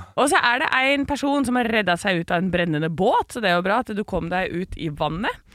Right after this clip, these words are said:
Eh, og så har, eh, altså Magnus, eh, hovedsaken her. Han er griseblid på en sykkel, og han skal gjøre det verste jeg vet i hele verden når folk skal gjøre ting.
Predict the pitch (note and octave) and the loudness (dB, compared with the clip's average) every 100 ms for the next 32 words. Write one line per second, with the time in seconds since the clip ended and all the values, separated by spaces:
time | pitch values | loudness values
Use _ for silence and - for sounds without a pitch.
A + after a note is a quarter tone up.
0 | - - G#3 C4+ D4 C#4+ C#4 - C4 A#3 | -20 -20 -2 2 4 4 0 -4 -6 -2
1 | B3+ B3+ C4 C4 C4 B3+ B3+ - E3+ E3 | 0 2 0 -2 -2 -2 -2 0 -2 0
2 | - A#3 - G3 E3+ C#3 E3 F3+ - - | -2 -2 -2 -2 -2 -2 -4 -6 -8 -8
3 | E3+ F3+ D3 A2 D3 - - D#3+ B2 D#3 | -6 -6 -6 -6 -6 -8 -8 -2 -2 0
4 | G#3 A#3+ A3+ A3 F#3 - F3+ C4+ _ - | 0 0 0 -2 -6 -8 -10 -10 _ -4
5 | G#3+ - G#3 - F3 - - _ _ - | -2 -2 -4 -6 -8 -10 -14 _ _ -20
6 | - - - A3 A3 F#3+ G3 G#3+ E3+ E3 | -20 -8 0 0 0 -4 -2 0 0 -2
7 | G#3+ G#3 G#3 - - E3+ E3+ G3+ _ - | -4 -6 -6 -8 -4 -2 -2 -4 _ -10
8 | G3 G3 D#3+ D#3 F3 F3+ E3 E3+ - F3 | -6 -2 -2 -2 -2 -4 -6 -6 -6 -2
9 | A#3+ A3 A3 D4 G4+ | 0 0 0 -4 -6